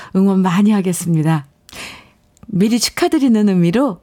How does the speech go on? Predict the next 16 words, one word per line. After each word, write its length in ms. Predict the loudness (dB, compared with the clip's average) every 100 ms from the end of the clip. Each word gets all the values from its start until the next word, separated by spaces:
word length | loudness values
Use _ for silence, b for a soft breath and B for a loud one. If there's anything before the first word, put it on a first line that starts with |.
| -4
오리쌀 420 | -2 -2 -4 -4
떡 200 | -4 -6
세트 460 | -6 -6 -2 -2 -2
선물로 440 | -4 -2 0 0
드릴게요. 720 | -4 -8 -8 -6 0 0 0 -4 B B
화이팅! 500 | -2 0 0 0 -2 -12 B
어, 260 | -2 0 -2 B B B
네. 540 | -2 0 0 -2 -6 B B B
오늘 220 | 0 0
푹 460 | -2 -6 -2 -2 -4 _
쉬시고 560 | -16 -6 -4 -2 -2 -4 -8 B B B
관리 240 | -6 -4
잘하시고 480 | -2 0 -2 -2 -6 -6 _
내일 460 | -4 0 2 0 -2 B B B
아자, 380 | -6 -4 -4 -4
아자. 280 | -2 -2 -2